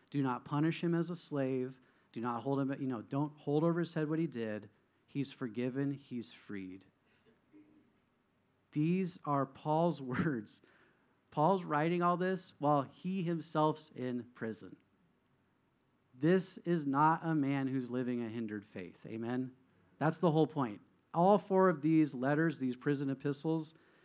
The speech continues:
they point to a man who understands, "I am free." And he's writing to others saying, "Extend grace and freedom." So we see this variety from Paul, um,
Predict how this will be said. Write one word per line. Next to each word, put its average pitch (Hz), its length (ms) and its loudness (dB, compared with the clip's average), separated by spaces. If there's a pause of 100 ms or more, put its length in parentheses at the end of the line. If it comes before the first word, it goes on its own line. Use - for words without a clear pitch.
(180)
they 156 140 6
point 190 480 6
to 185 240 0
a 147 140 2
man 143 300 0
who 135 240 -2 (180)
understands, 156 960 2 (120)
"I 147 360 0 (120)
am 127 300 -2 (160)
free." 101 280 -10 (720)
And 131 120 -4
he's 131 160 2
writing 160 300 6
to 170 160 0
others 139 540 0
saying, 113 600 -6 (680)
"Extend 160 500 2
grace 139 340 2
and 123 100 -4
freedom." 104 280 -6
So - 140 -2
we 156 120 6
see 202 240 0
this 190 180 2
variety 156 480 4
from 151 220 -4
Paul, 143 460 2 (500)
um, 113 480 -4